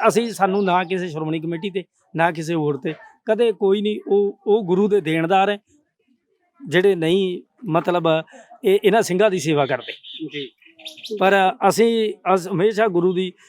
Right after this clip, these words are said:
Speaker 1: ਸਿੱਖਾਂ 'ਤੇ ਝਾਕ ਰੱਖੀ ਹੈ। ਕਲਗੀਧਰ ਪਾਤਸ਼ਾਹ ਨੂੰ ਘੋੜਾ
Speaker 2: ਹੂੰ।
Speaker 1: ਭਾਈ ਨਗਾਈਆ ਸਿੰਘ ਨੇ, ਮੰਜੀ ਸਾਹਿਬ ਆਲਮਗੀਰ, ਇੱਕ ਸਿੱਖ ਨੇ ਭੇਟ ਕੀਤਾ ਸੀ,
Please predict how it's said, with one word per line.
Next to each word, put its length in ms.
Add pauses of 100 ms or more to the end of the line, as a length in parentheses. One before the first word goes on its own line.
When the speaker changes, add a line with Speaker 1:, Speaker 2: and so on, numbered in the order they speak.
(100)
Speaker 1:
ਸਿੱਖਾਂ 440
'ਤੇ 120
ਝਾਕ 300
ਰੱਖੀ 360
ਹੈ। 80
ਕਲਗੀਧਰ 580
ਪਾਤਸ਼ਾਹ 580
ਨੂੰ 300
ਘੋੜਾ 320 (540)
Speaker 2:
ਹੂੰ। 80 (160)
Speaker 1:
ਭਾਈ 240
ਨਗਾਈਆ 460
ਸਿੰਘ 240
ਨੇ, 220
ਮੰਜੀ 500
ਸਾਹਿਬ 460 (300)
ਆਲਮਗੀਰ, 500 (540)
ਇੱਕ 180
ਸਿੱਖ 300
ਨੇ 100
ਭੇਟ 200
ਕੀਤਾ 320
ਸੀ, 160